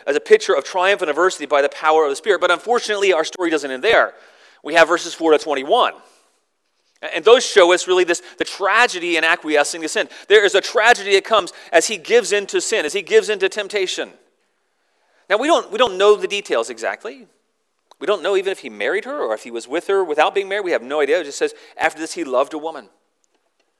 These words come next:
He loved a woman in the Valley of Sorek.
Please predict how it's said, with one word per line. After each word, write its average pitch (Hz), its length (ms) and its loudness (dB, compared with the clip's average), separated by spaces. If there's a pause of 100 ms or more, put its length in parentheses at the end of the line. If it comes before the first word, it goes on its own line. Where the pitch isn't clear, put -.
(2500)
He 139 120 -10
loved 151 320 -4
a 160 60 -6
woman 147 240 -10
in 113 60 -16
the 107 60 -10
Valley 117 260 -8
of 113 60 -12
Sorek. 92 360 -10